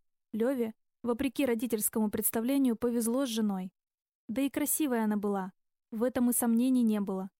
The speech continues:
Стройная, с длинными, совершенно белыми прямыми волосами и большими миндалевидными глазами, потрясающего аквамаринового цвета, то есть прозрачными. Её внешности завидовали, кажется, все девчонки,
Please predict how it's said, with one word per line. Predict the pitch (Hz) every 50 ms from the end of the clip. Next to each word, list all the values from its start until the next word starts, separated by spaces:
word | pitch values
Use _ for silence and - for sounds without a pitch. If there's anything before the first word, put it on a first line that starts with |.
| _ _ _ _ _ _ _
Стройная, | - - - - 233 247 277 285 262 247 233 220 208 220
с | - 220
длинными, | 196 190 208 247 285 311 294 247 220 202 196 208 - _ _ _
совершенно | - - - 226 233 226 - - 294 277 262 247
белыми | 220 190 220 240 277 294 277 247 233
прямыми | 220 - - - 226 240 247 254 247
волосами | 226 233 226 233 233 - - 226 214 208 202 190 185 - - _ _ _ _ -
и | 220
большими | 185 240 226 196 - - - 240 269 285 277
миндалевидными | 254 220 226 226 226 220 226 226 208 208 240 226 247 240 233
глазами, | 233 220 247 254 254 233 247 240 220 196 190 196 - _ _ _ _ _ _
потрясающего | 233 226 - 220 220 - - 254 247 262 254 240 214 - - 208 190 190 - _
аквамаринового | - 233 - - 240 233 233 233 240 254 262 254 240 233 226 240
цвета, | 233 - - - 240 233 214 - - 185 190 - _ _ _ _ _ _
то | - 285
есть | 294 277 - -
прозрачными. | - 277 254 269 254 240 208 - - - 196 185 180 180 - - _ _ _ _ _ _ _ _ _ _ _
Её | - 226 233 269
внешности | 247 262 277 277 262 - 269 254 - - 254
завидовали, | 233 240 254 240 254 254 220 247 226 240 226 226
кажется, | - 240 240 226 233 226 - 240
все | 220 - - - - 285 294
девчонки, | 240 262 - - - 277 247 226 214 214 - 202 196